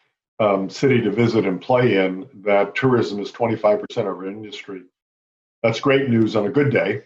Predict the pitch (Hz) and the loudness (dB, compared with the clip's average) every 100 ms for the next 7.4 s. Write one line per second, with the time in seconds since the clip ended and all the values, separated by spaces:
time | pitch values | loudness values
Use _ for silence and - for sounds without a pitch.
0 | _ _ _ - 104 101 98 110 110 104 | _ _ _ 0 2 2 2 0 0 -2
1 | - 127 123 113 95 113 113 104 104 98 | 0 0 0 -2 0 2 2 0 -2 0
2 | 107 104 - 104 90 92 85 - 135 - | -4 -4 -8 -8 -6 -8 -8 -6 -4 -2
3 | 95 110 123 165 - - _ _ _ 117 | 0 2 2 0 -6 -20 _ _ _ 0
4 | 113 117 135 - _ - 123 120 120 117 | 2 0 -2 -6 _ 0 2 4 0 -2
5 | - 123 117 110 90 104 113 113 - 120 | -6 -4 -4 -4 -8 -6 -4 -6 -8 -6
6 | 113 113 107 98 110 110 110 110 - - | -2 -2 -4 -2 2 4 2 0 -6 -8
7 | 113 113 110 | -4 -4 -6